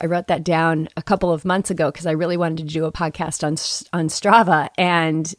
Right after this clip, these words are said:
you know, explaining my relationship with it. 'Cause I've really had this very egoic relationship with it. Like, I'm not fast enough. I'm not, um, you know, I, I stayed off it for so long,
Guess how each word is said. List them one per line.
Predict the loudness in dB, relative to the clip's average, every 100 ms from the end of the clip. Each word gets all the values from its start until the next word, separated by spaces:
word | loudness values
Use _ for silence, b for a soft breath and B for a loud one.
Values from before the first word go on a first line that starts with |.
| _
you | -4
know, | -2
explaining | -2 -2 0 2 0
my | 0
relationship | 0 0 0 0 -2 -2 -2
with | -2 -2
it. | -4
'Cause | 0
I've | 0 0 -6 -2
really | 2 2
had | 2 0 0
this | 0 -2
very | -4 -2 -2 -2
egoic | -4 -2 0 2 0 -2
relationship | -4 -4 -4 -2 -2 -2 -2
with | -2 -2
it. | -2
Like, | -4 -2
I'm | -4
not | -4 -4
fast | 0 2 2
enough. | 0 0 0
I'm | -2 -2
not, | -2 -4 -6 b b b b b -2
um, | 0 2 0 -2 -6 -10 _ _ _ -6
you | -2
know, | -2 0
I, | 0 2
I | -2
stayed | -2 0 0 4
off | 4 4
it | 0 -4
for | -4
so | -2 0 0
long, | 0 0 2 2 0